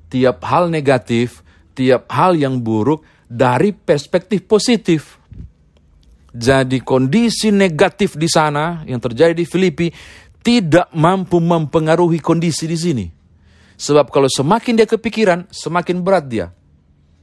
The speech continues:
Semakin membebani dia. Lihat ayat yang ketujuh belas. Semakin berbeban dia di penjara. Makanya dia berpikir secara positif.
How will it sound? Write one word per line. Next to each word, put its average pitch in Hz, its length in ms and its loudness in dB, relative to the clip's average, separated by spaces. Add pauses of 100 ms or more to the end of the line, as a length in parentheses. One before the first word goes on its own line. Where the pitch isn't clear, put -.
(100)
Semakin 190 540 -2
membebani 180 560 0
dia. 107 260 -2 (220)
Lihat 123 180 0
ayat 123 220 -2
yang 117 160 -4
ketujuh 113 540 -6
belas. 95 180 -2
Semakin 196 320 -6
berbeban 202 400 2
dia 151 80 -4
di 131 80 -4
penjara. 98 400 -2 (320)
Makanya 180 260 4
dia 165 40 4
berpikir 156 420 0
secara 113 320 -2
positif. 95 480 -10